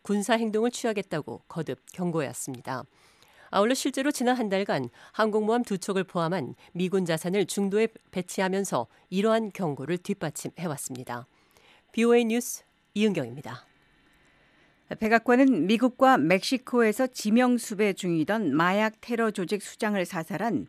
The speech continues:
Speaker 2: 멕시코 정부의 이십이 일 작전에 미국이 정보 지원을 제공했다고 확인했습니다.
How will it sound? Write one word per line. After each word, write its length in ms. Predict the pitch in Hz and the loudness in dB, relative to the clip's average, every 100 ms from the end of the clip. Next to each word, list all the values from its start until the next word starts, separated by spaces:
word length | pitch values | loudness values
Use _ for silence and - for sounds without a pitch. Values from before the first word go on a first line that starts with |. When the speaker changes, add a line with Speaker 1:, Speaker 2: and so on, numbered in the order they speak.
| - | -14
Speaker 2:
멕시코 500 | - 185 190 - - | 0 0 0 -4 -4
정부의 360 | 226 214 190 175 | -2 -2 0 0
이십이 440 | 143 190 214 180 | 0 -4 -2 0
일 140 | 214 208 | 0 0
작전에 600 | 190 180 175 139 120 247 | -4 -6 -2 -2 -4 -10
미국이 500 | 202 185 175 165 127 | -4 -2 -2 -4 -4
정보 420 | - 185 190 196 196 | -4 -4 0 0 -2
지원을 420 | 185 147 147 202 | -2 -2 -2 -4
제공했다고 760 | 226 196 180 160 - 123 165 180 | -6 -4 -4 -6 -8 -6 -8 -10
확인했습니다. 760 | 226 156 117 - 104 - - | -10 -8 -8 -10 -16 -14 -18